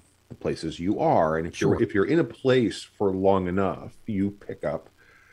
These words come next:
Speaker 1: this because you're listening to those sounds all the time. And if someone says a word a certain way, you end up picking that up. And so you can have folks who, you know, born and bred in this part of the country or that part of the country, move to another part, and their vocal patterns start to shift.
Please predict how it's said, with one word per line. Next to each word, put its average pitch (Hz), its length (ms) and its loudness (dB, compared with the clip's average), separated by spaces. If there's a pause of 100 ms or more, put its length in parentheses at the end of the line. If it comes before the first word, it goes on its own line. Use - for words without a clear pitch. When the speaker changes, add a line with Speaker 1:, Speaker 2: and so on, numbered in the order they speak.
(320)
Speaker 1:
this 101 220 0
because 104 320 2
you're 107 120 6
listening 110 300 0
to 107 60 2
those 110 220 2
sounds 117 260 0
all 113 100 2
the 127 60 -2
time. 180 240 0
And 95 100 0
if 95 80 -4
someone 120 300 0
says 120 200 2
a 113 60 4
word 110 400 4
a 98 60 2
certain 90 380 -4
way, 107 440 2 (720)
you 107 400 4
end 104 260 0
up 98 260 2
picking 90 360 -8
that 92 240 2
up. 170 320 4
And 98 160 -2
so - 80 0
you 202 140 0
can - 140 -4
have 247 260 -2
folks - 340 -2
who, 95 380 0 (480)
you 110 80 -2
know, 82 240 -4 (400)
born 95 380 2
and 107 260 2
bred 120 640 4
in 95 640 -2
this 92 220 0
part 110 200 2
of 117 60 4
the 123 60 -4
country 131 280 -2
or 95 100 0
that 78 200 -4
part 101 140 -2
of 101 60 -4
the 123 40 -12
country, 139 220 -2
move 98 180 0
to - 100 -8
another 82 200 -2
part, 180 400 -2
and 101 120 -4
their 95 100 0
vocal 113 380 0
patterns 90 480 -2
start 73 240 -4
to - 60 -20
shift. - 400 -4